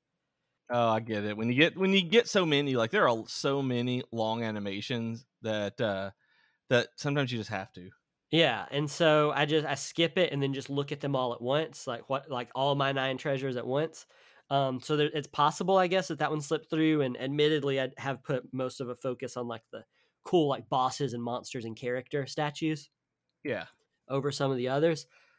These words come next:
Speaker 2: So it's possible I missed that one, but yeah, I don't think I have that gacha machine one yet either. But, um,
Speaker 1: Dang.
Speaker 2: a-, and then I know for sure I'm still missing the Shady and Shambles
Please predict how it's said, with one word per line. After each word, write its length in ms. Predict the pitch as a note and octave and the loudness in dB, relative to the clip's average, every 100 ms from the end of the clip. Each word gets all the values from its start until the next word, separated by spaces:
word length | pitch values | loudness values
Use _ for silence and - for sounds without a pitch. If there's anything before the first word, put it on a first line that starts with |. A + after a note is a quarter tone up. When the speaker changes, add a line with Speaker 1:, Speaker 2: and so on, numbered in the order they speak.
| - | -8
Speaker 2:
So 120 | C#3+ | -6
it's 80 | C#3 | 8
possible 400 | F#3 G#3 F3 D3+ | 8 10 6 2
I 80 | |
missed 240 | C3 C#3 C#3 | 2 -2 0
that 180 | F3+ F3+ | 0 0
one, 140 | F3+ | -2
but 120 | C#3+ | -4
yeah, 120 | C#3+ D3+ | -6 -8
I 40 | |
don't 160 | D#3 C#3+ | -8 -8
think 140 | D#3+ | -6
I 40 | D3 | -2
have 200 | C#3 C#3 | -2 -2
that 220 | C3 A2 | -4 -4
gacha 280 | A#2 C#3+ B2 | -6 -6 -8
machine 380 | A2 - A#2 | -8 -8 -8
one 200 | A2 G#2+ G#2+ _ _ _ _ _ - | -8 -12 -14 _ _ _ _ _ -8
yet 220 | B2+ A#2+ | -8 -6
either. 460 | C#3 C#3 A#2+ A2 A#2 | -6 -4 -4 -8 -6
But, 300 | C#3 B2 A#2+ | -4 -4 -4
um, 340 | C3 B2 A#2+ A#2+ | -8 -8 -8 -12
Speaker 1:
Dang. 60 | _ _ - | _ _ -8
Speaker 2:
a-, 160 | C#3+ D#3 | -4 0
and 140 | D#3 | 2
then 120 | E3 | 4
I 80 | D#3+ | 4
know 240 | E3 F3 G3 | 4 4 2
for 180 | F#3 | 0
sure 260 | D#3 F3+ E3 | -2 2 2
I'm 80 | C3+ | 2
still 240 | - D#3+ | 0 0
missing 520 | C#3+ C#3+ C#3 D3 C3 A#2+ _ _ _ | 0 0 0 -2 -2 -8 _ _ _
the 420 | A#2 B2+ B2 A#2+ A#2 _ _ _ _ _ | -6 -4 -4 -6 -10 _ _ _ _ _
Shady 600 | - D#3+ D3 D#3 D#3+ D#3+ | 0 4 4 2 -2 -2
and 120 | B2 | -4
Shambles 680 | - C3 C#3+ F3 F3 - - | -2 -2 2 2 2 -2 -10